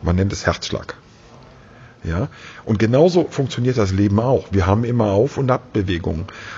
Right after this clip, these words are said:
Und an den Tiefpunkten wachsen wir. An den Punkten lernen wir die Dinge, die dazu führen, dass es wieder aufgeht.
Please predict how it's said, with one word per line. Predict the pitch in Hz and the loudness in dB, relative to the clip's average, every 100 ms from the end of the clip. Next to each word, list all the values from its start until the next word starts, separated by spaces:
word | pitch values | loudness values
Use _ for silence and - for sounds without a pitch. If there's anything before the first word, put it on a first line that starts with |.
| - | -2
Und | 107 104 | 0 2
an | 104 110 | 2 2
den | 107 | 0
Tiefpunkten | 98 - 208 - - 104 82 - 80 87 - | -2 -2 -2 0 0 0 -2 -6 -6 -6 -4
wachsen | 87 - - - 76 | -2 -2 -4 -6 -4
wir. | 76 73 - - | -4 -8 -10 -2
An | 98 | 0
den | 107 175 180 | 4 2 2
Punkten | - 151 147 131 | 0 -2 -2 0
lernen | 113 120 151 175 160 135 | 4 4 4 2 0 0
wir | 139 143 - - - 127 | 2 0 -2 -18 -10 -2
die | 160 | 0
Dinge, | 127 127 139 185 - | 2 2 2 0 -2
die | 107 110 | 0 2
dazu | 127 170 160 | 2 0 -6
führen, | - 127 131 123 | -4 0 2 0
dass | 123 | -4
es | |
wieder | 120 127 | -4 0
aufgeht. | 123 - - 104 - | 0 -2 -6 -12 -14